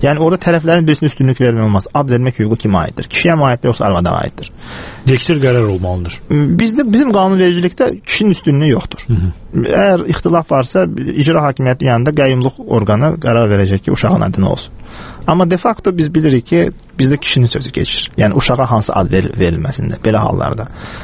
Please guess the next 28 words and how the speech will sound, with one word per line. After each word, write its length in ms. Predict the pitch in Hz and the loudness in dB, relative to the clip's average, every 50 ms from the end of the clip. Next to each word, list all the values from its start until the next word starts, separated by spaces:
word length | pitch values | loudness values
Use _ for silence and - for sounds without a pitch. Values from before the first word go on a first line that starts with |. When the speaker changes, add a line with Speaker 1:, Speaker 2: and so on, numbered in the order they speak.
| - - - - - - | -16 -18 -18 -16 -4 0
Speaker 1:
Ə, 140 | 120 110 107 | 0 0 2
sonra 300 | - 226 214 196 175 - | 2 2 2 2 2 0
ailənin 480 | - 151 147 147 151 156 156 165 170 170 | 0 2 2 4 2 2 2 2 0 0
yaşayış 420 | 139 123 - - 127 127 120 - | 0 0 0 0 0 0 0 0
yerinin 220 | - 104 104 - | -2 -2 -2 -2
seçilməsində. 680 | - - - - - - - - - - - - - - - - - - | -4 -6 -6 -4 -6 -6 -6 -6 -6 -6 -6 -6 -6 -10 -12 -16 -2 0
Bizdə 240 | 139 135 143 165 143 | 2 2 2 2 0
de 60 | 135 | 0
facto 360 | 127 - 170 156 - - - 147 | 0 0 -2 -2 -2 -2 0 2
yenə 340 | 127 120 117 127 139 156 175 175 - - - - - - - - | 2 4 2 2 0 0 -4 -6 -12 -18 -20 -20 -18 -18 -12 -6
kişinin 280 | - - - 123 113 | -4 0 2 2 2
sözü 300 | 107 - 156 151 156 - | 2 0 -2 -4 -4 -6
keçir. 280 | - - 131 - 143 - | -8 -8 -4 -4 -2 0
Avropada 440 | - 135 151 180 170 151 143 131 127 | 0 2 2 0 2 2 2 2 2
amma 200 | 127 123 123 117 | 2 2 2 2
bunlar 240 | 120 123 123 131 | 2 2 2 2
belə 160 | 127 117 113 113 | 2 2 2 2
şeydir 300 | - 120 113 101 - 117 | 2 0 0 0 0 0
ki, 100 | 139 123 | 0 2
bunlar 180 | 117 113 104 | 2 2 4
razılaşaraq 600 | 107 110 104 101 104 110 - - 104 92 90 - - - - - - - - - | 2 2 0 0 -2 -4 0 0 0 0 0 -2 -8 -18 -20 -20 -20 -20 -4 -2
gəlinməlidir, 540 | 117 107 95 90 85 92 87 80 78 76 - - | 0 2 2 2 2 2 2 2 0 -2 -2 -2
ortaq 300 | 123 101 - - - - - | -2 -2 -2 -4 -4 -4 -6
məxrəcə. 360 | - - - - - 117 - - - - - - - - - - - - - - - | -8 -8 -6 -8 -6 -6 -8 -10 -14 -18 -18 -18 -16 -16 -16 -16 -14 -14 -14 -4 -2
Yəni 240 | 127 151 180 180 170 165 | 0 2 2 2 0 0
biz 140 | 180 175 156 | 0 0 2
buna 180 | 156 156 160 156 | 2 2 2 2
hazırıqmı? 560 | 127 135 113 107 104 113 101 - - - | 2 0 0 2 0 0 0 -2 -8 -14